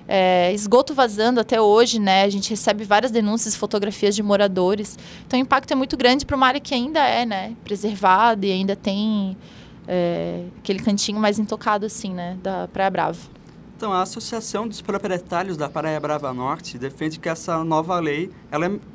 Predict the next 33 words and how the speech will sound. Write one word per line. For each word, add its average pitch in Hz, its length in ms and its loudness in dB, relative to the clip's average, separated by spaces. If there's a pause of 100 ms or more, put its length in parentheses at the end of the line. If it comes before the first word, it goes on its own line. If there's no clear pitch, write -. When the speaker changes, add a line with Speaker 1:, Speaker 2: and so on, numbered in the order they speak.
Speaker 2:
ela 185 140 -2
é - 20 -4
melhor 190 380 -2
para 185 160 -6
o 175 40 -2
meio 165 140 -4
ambiente 156 640 -6 (340)
e 190 60 -2
afirma 220 460 -2
que 254 180 -8
a 208 60 0
intenção 208 420 -2
dos 214 140 -6
proprietários 175 920 -2 (160)
é 151 100 -2
construir 175 840 -2
e 185 40 -6
desenvolver 185 420 0
essa 190 280 -4
área 170 260 0
de 180 80 -12
forma 180 300 -2 (100)
ordenada 180 640 -2
e 175 60 -6
sustentável. 170 680 -6 (320)
Qual 214 160 0
que 277 80 -4
é - 20 0
a 269 40 -4
tua 262 140 -4
opinião 208 380 -2
sobre 139 320 -6
isso? 117 300 -8